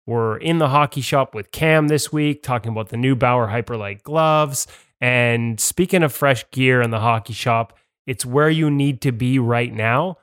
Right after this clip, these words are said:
if you want to get your fresh gear the fastest. You've seen the customizers launch, C C M E-Flex five, Bauer Hyperlight.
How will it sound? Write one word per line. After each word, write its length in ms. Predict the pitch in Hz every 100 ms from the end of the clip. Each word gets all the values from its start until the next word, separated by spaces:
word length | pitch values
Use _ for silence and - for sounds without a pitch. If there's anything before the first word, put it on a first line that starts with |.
| _ _
if 160 | 113
you 160 | 127 131
want 220 | 135 131
to 80 | 127
get 280 | 110 120 120
your 380 | 120 131 156
fresh 480 | 143 - 123 113 -
gear 360 | - 110 107 104 _ _ _
the 120 | 120
fastest. 800 | 104 - 113 104 - - - - _ _ _
You've 120 | 120
seen 260 | - 151 160
the 60 |
customizers 800 | 165 156 147 - 151 147 143 143
launch, 480 | 139 143 143 139 -
C 200 | - 120
C 180 | 110 151
M 160 | 147 147
E-Flex 420 | 143 - 139 -
five, 540 | - 135 135 139 139 - _ _
Bauer 320 | 110 113 151
Hyperlight. 840 | 120 131 143 151 143 139 139 139 143